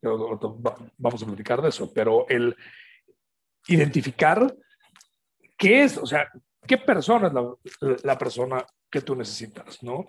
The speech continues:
Y para saber eso, no nada más tiene que ser una decisión personal, ¿no? El, es, tiene que haber un, un consenso, ¿no? Adecuado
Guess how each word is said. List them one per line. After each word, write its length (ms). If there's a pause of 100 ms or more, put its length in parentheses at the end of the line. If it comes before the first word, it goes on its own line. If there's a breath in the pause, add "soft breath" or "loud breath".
(220 loud breath)
Y 80
para 240
saber 320
eso, 460
no 120
nada 140
más 120
tiene 180
que 40
ser 140
una 140
decisión 340
personal, 520
¿no? 140
El, 200
es, 380 (120)
tiene 180
que 60
haber 160
un, 100 (180)
un 180
consenso, 960
¿no? 280
Adecuado 720